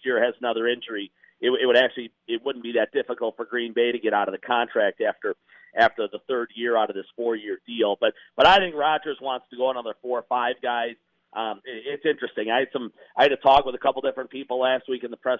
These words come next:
box, more national guys that said, "Well, he doesn't look washed up to me." And I said, "No, this is, this is, this is his best game in a long, long time." I mean, he was outstanding against Seattle, and, and guys, you know, he, he has struggled in N F C title games.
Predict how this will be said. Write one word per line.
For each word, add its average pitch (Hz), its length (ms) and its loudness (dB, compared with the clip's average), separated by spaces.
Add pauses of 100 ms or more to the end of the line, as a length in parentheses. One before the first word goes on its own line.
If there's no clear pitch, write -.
box, 123 280 2
more 127 140 -2
national 120 460 -4
guys 110 360 0
that 110 200 -4
said, 117 160 0 (220)
"Well, 143 180 4
he 170 100 -2
doesn't 160 180 -6
look 160 180 -6
washed 151 320 2
up 156 180 0
to 120 60 -8
me." 135 280 -8
And 107 100 -6
I 110 160 -4
said, 113 120 -10
"No, 131 260 4
this 127 120 -4
is, 143 120 -10 (520)
this 160 120 2
is, 165 200 -2
this 170 240 -4
is 139 60 -4
his 165 160 0
best 156 280 8
game 160 260 0
in 139 40 2
a 123 60 4
long, 139 220 4
long 127 240 0
time." 127 260 2
I 104 60 -6
mean, 104 160 -8
he 165 80 -8
was 156 100 -6
outstanding 156 580 0
against 139 360 -6
Seattle, 131 480 4
and, 104 80 -6 (400)
and 143 120 -4
guys, 170 300 6
you 196 140 -8
know, 185 260 4
he, 147 240 -10 (160)
he - 180 -10
has 180 160 -10
struggled 185 380 -2
in 143 100 -4
N 156 120 -4
F 160 140 -6
C 170 160 -12
title 170 300 2
games. 120 340 -6